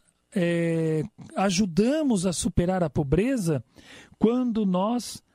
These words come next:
oferecemos uma ajuda para a autoajuda. Quando nós oferecemos uma ajuda para a autoajuda,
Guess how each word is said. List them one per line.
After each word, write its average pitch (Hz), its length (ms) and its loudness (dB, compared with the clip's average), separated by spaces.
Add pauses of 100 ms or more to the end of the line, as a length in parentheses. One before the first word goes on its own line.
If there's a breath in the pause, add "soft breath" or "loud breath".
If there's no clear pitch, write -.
(640 soft breath)
oferecemos 233 880 0
uma 214 180 0
ajuda 240 520 0
para 233 220 0
a 196 40 2
autoajuda. 190 840 0 (680 soft breath)
Quando 190 300 0
nós 196 260 0
oferecemos 196 800 0
uma 185 200 0
ajuda 214 440 0
para 233 200 0
a - 20 2
autoajuda, 170 720 0